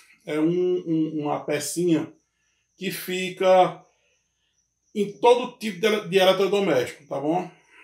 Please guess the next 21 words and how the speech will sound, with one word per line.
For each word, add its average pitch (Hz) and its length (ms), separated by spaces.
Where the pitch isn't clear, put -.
For 220 180
algum 208 320
aparelho 185 580
que, - 320
que 160 280
possui 160 360
energia 156 460
elétrica, 147 680
tem 165 140
que 160 60
ter 185 60
um 180 80
capacitor 185 600
ali, 127 280
tá 135 100
bom? 170 320
Ó, 147 340
existe 170 320
capacitores 180 920
em 147 100
ar-condicionado, 143 1040